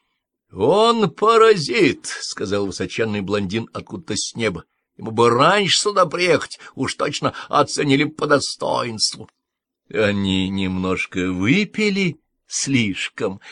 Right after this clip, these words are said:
эти немцы, и теперь расхаживали по безрадостной ночной Москве, сырой, бесприютной,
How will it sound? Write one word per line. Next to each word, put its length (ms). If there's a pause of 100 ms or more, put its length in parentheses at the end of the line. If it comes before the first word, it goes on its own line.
эти 300
немцы, 440 (960)
и 80
теперь 320 (160)
расхаживали 960 (320)
по 140
безрадостной 1000 (460)
ночной 500
Москве, 680 (760)
сырой, 680 (640)
бесприютной, 960